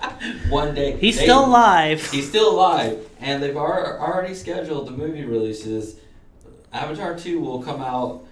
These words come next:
Speaker 1: what was it, like, eight years after Avatar one?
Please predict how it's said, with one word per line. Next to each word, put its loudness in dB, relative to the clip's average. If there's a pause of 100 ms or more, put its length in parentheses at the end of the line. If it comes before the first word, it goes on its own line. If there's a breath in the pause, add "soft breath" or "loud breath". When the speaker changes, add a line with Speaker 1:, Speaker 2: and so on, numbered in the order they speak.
(440 soft breath)
Speaker 1:
what -6
was -12
it, -6
like, -12
eight -6
years -4
after -8
Avatar -6
one? -8